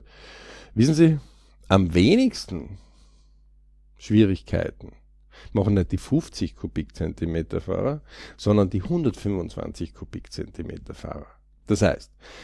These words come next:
wenn Sie einen fünfzig Kubikzentimeter auslassen können, wäre es nicht schlecht, weil die hundertfünfundzwanzig Kubik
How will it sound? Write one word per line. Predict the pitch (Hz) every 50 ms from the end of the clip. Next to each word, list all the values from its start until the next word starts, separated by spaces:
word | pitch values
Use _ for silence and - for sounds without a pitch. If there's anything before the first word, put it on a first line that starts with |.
| - -
wenn | - - 107 151 214
Sie | 208 165 156 104
einen | 92 85
fünfzig | - - 196 214 - - - 127 -
Kubikzentimeter | - - 117 - - - - - - 113 107 104 - 95 98 98 95 - - - -
auslassen | 101 131 151 - - 95 85 - - 92 85
können, | - - 90 90 107 131 139 127 - _ -
wäre | - 98 95 90
es | 87 -
nicht | 117 127 -
schlecht, | - - - 98 123 151 - - -
weil | 90 85
die | 85 92 87
hundertfünfundzwanzig | 101 147 175 214 - - - 127 135 127 117 104 110 110 104 - - 98 -
Kubik | - - 101 - - 123 - - -